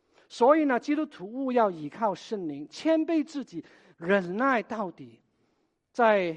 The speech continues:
哥林多前书第九章十六节，保罗见证说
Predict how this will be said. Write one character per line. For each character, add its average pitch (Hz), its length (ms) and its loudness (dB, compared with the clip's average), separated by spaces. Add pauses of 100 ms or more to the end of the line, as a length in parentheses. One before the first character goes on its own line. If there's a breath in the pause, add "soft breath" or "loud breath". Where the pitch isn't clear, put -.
哥 240 120 4
林 202 160 -2
多 220 180 -2
前 156 240 -10
书 175 220 -18
第 226 160 -12
九 131 240 -16
章 160 260 -10
十 - 200 -16
六 202 180 -2
节， 143 260 -8 (1000)
保 160 180 6
罗 190 140 0
见 208 260 -6
证 170 160 -12
说 156 260 -12